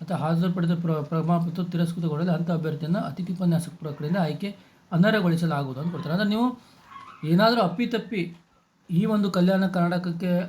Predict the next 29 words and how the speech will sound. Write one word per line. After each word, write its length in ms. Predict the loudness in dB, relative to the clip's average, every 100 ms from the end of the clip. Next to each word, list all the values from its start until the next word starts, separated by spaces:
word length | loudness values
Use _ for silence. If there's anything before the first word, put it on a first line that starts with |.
| -8
ಅರ್ಜಿಯನ್ನು 360 | -8 -2 2 2
ಹಾಕಿದ್ದೇ 340 | 0 -2 2
ಆಗಿತ್ತು 280 | 2 2 0
ಅಂತಂದ್ರೆ 300 | -4 -4 -2
ನೀವು 120 | 0
ಕಡ್ಡಾಯವಾಗಿ 540 | -2 -2 0 0 -2 -4
ಆ 160 | -6
ಸರ್ಟಿಫಿಕೇಟನ್ನು 560 | -2 -2 0 -2 -2 -4
ತೊಗೊಂಡು 260 | -2 0
ಹೋಗ್ಬೇಕು. 280 | 0 0 -8
ಅಕಸ್ಮಾತ್ 380 | -6 -2 -2 -2
ತೊಗೊಂಡು 260 | -2 -2 0
ಹೋಗದೇ 220 | 0 2
ಇದ್ದರೆ 180 | 0 0
ನಿಮ್ಮದು 400 | 2 2 0 -6 -20 _ _
ಅನರ್ಹರು 480 | 2 4 4 2 2
ಅಂತ 120 | 0
ಹೇಳಿದ್ದಾರೆ. 260 | 0 -2 -2
ಡಿಬಾರಿ 340 | -2 0 0
ಎಲ್ಲಿವರೆಗೂ 460 | 0 0 0 -2 0
ಡಿಬಾರ್ 280 | 2 2 -2
ಮಾಡ್ತಾರೆ 300 | -2 -4 -4
ಗೊತ್ತಿಲ್ಲ. 300 | -4 -6 -14 -18 _ _ _ _ _ _ _ _ -20 -20 _
ನೆಕ್ಸ್ಟ್ 240 | 0 2 2
address 340 | 4 2 0
for 160 | -4 2
communication 500 | 2 2 2 2 2
ಇರ್ತದೆ, 260 | 0 -2
ನೀವು 420 | 2 2 2 0